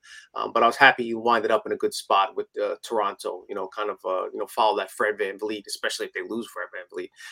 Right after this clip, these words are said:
uh, but follow that kind of path, bet on yourself. Um, I think a lot of, uh, I think some teams are gonna regret, uh, passing up on him. Um, but it, it just, and, and talking about the draft at large, uh, you wanna give us, uh,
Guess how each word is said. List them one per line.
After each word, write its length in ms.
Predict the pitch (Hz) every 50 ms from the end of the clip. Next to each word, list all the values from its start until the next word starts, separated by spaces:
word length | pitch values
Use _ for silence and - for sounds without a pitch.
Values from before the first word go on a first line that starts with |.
| - -
uh, 100 | 113 110 107
but 120 | 107 -
follow 280 | - 131 120 113 110 107
that 200 | 110 113 110 -
kind 180 | - - 117 104
of 160 | 101 - _ _
path, 300 | - 117 107 101 95 - -
bet 120 | - 113 107
on 100 | 104 98
yourself. 520 | 92 92 - - 113 98 95 90 - _ _ _ - - - _ _
Um, 220 | - 110 107 101 98
I 60 | 98
think 160 | - - 120 104
a 60 | 101
lot 180 | 98 98 101
of, 80 | 95 - -
uh, 640 | - 90 80 78 76 76 73 - - _ _ - 87
I 60 | -
think 320 | - - 165 143 127 - - - - - _ _
some 220 | - - 139 120 -
teams 260 | - 127 123 113 98
are 40 | 104
gonna 140 | 107 98
regret, 360 | 95 90 - - 92 87 90 _ - 87
uh, 80 | 82 - - _
passing 280 | - 87 - - 87 82
up 80 | 82 - -
on 160 | - - -
him. 60 | - _ _ _ - - - - _ -
Um, 280 | 131 117 113 113 113 -
but 180 | 151 147 143 -
it, 180 | 170 175 - 185
it 60 | -
just, 260 | 202 208 202 - - 185 170 165 -
and, 200 | 170 160 147 143
and 140 | 139 147 -
talking 240 | - 190 175 175 170
about 160 | 165 151 143
the 60 | 135
draft 260 | 123 139 139 131 - 135
at 80 | 117
large, 460 | 117 117 120 120 120 117 110 - - - -
uh, 280 | 120 117 113 113 110 101
you 120 | 113 123 123
wanna 180 | 123 123 123
give 180 | 123 127 127 120
us, 380 | 120 117 110 - - - - 117
uh, 400 | 117 120 117 117 117 113 113